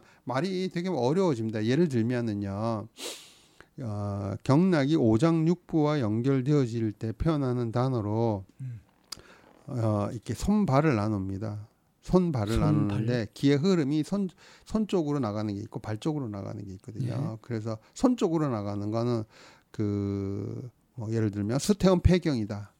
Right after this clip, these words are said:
Speaker 2: 수태음 폐경.
Speaker 1: 폐경.
Speaker 2: 음.
Speaker 1: 경이라고 하는 얘기들은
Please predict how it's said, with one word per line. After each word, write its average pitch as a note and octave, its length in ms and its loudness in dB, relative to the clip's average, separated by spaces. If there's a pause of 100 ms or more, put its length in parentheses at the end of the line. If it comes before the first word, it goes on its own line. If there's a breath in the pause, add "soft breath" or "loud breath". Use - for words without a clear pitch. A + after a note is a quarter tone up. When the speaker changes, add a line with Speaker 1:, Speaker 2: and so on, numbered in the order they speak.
(240)
Speaker 2:
수태음 D3 640 -8
폐경. C3 420 -12
Speaker 1:
폐경. A#2 520 0 (140)
Speaker 2:
음. A2+ 160 -12 (140)
Speaker 1:
경이라고 F3 580 4
하는 D3+ 280 0
얘기들은 A2 840 -4